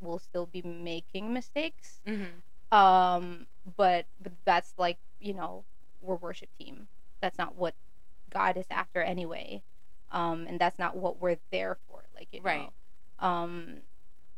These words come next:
Speaker 1: so that's, that's one thing. So, like, now they, like, place me in, in piano. I play the piano.
Speaker 2: Mm-hmm.
Speaker 1: Um, our guitar player takes a month break. And, and I look at Allison, I'm like, "You want me to play the guitar?" And she's like, "Yeah." <laughs> So I'm like, "Okay, good.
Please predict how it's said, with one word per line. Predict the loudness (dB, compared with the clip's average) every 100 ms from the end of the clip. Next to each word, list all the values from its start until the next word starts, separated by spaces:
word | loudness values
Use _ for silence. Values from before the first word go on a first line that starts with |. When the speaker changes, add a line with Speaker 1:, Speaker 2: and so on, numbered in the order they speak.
| -8 -6 -4
Speaker 1:
so | 0
that's, | 6 6 6 0
that's | -2 0
one | -2 0
thing. | -2 0
So, | 6
like, | 6 6 0
now | 6 12 12 12
they, | 10
like, | 8 6
place | 2 0 0
me | -2
in, | -2 -4
in | -4
piano. | -2 -2 -2 -2
I | -4
play | -4 -6
the | -6
piano. | -6 -6 -6 -6 -6 -8 -8 -8 -6
Speaker 2:
Mm-hmm. | -6 -4
Speaker 1:
Um, | -4 -4 -4 -4 -4 -6 -6 -6 -2
our | -2
guitar | 0 -4 -2 -2 0
player | 2 2 0
takes | -4 -4 -6 -4 -2
a |
month | -2 -2 -2
break. | -2 0 0 -4 -6 -8 -8 -8 -6 -6 -4
And, | 2 4 4 2 0 2
and | 8
I | 10
look | 10 10
at | 10
Allison, | 8 8 4 0
I'm | -2
like, | -4
"You | -4
want | -4
me | -6
to |
play | -6 -6
the |
guitar?" | -6 -2 -4 -4 -8 -8 -6
And | -4
she's | -4 -6
like, | -6 -6
"Yeah." | -8 -4 -4 -2 -2
<laughs> | -2 -2 -8 -8 -2 8
So |
I'm | 8 8
like, | 4
"Okay, | 0 0 -4
good. | -2 -4